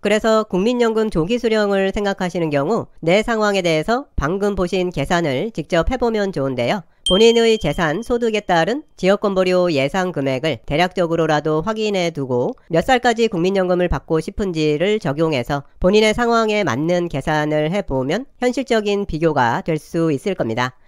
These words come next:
계산 결과 정상 수령 쪽이 총 연금액이 꽤 많이 많다면 조기 수령은 하지 않는 게 좋을 거고요. 조기 수령을 검토할 때 미리 생각해 봐야 할 두 번째 기준은 조기 수령을 시작하고 몇 년 후에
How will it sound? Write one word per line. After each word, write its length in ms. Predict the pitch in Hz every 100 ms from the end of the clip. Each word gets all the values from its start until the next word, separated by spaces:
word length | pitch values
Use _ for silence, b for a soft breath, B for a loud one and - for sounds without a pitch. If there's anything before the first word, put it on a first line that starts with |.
| _
계산 300 | 202 233 254
결과 460 | 233 220 208 247 180 -
정상 300 | 196 240 233
수령 260 | 233 226
쪽이 500 | 220 202 208 208 202 -
총 280 | 269 247
연금액이 760 | 190 160 180 180 175 180 180 170
꽤 220 | 254 247 233
많이 440 | 135 135 151 190
많다면 600 | 143 135 170 135 147 139 - -
조기 260 | 160 180
수령은 500 | 190 175 160 180 254 -
하지 320 | 233 214 220
않는 280 | 135 175 170
게 280 | 127 131 208
좋을 220 | 165 175
거고요. 440 | 170 131 123 165 - - - - - - - - - _
조기 300 | 185 190 262
수령을 400 | 269 240 233 226
검토할 440 | 196 175 196 175
때 260 | - 247 185
미리 260 | 165 180 202
생각해 480 | 233 233 226 202 196
봐야 340 | 170 165 165
할 240 | 170 165 160
두 160 | 170
번째 300 | 190 196 180
기준은 460 | 151 135 139 202 139 _ -
조기 240 | 185 254
수령을 320 | 262 247 233
시작하고 640 | 233 226 226 208 214 208 190
몇 140 | 139
년 300 | 180 196 196
후에 400 | 196 240 214 294